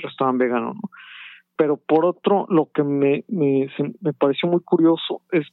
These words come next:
que, bueno, una, no te dan bolsas en ningún lado, que eso también ya aquí se aplicó,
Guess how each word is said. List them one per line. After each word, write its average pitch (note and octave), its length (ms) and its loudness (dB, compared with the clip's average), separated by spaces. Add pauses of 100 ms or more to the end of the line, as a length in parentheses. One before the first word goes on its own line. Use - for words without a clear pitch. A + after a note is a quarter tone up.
que, C#3 340 0 (1080)
bueno, D#3 320 -2 (140)
una, G3+ 360 2
no D3+ 180 2
te - 160 0
dan C#3 440 -2 (220)
bolsas C#3 400 0
en C#3 80 0
ningún C3 260 2
lado, E3 260 2
que C3+ 160 0
eso C3 100 -4 (140)
también C3+ 320 0
ya C3 100 2
aquí C3 340 -2
se B2+ 100 -4
aplicó, C#3+ 600 -2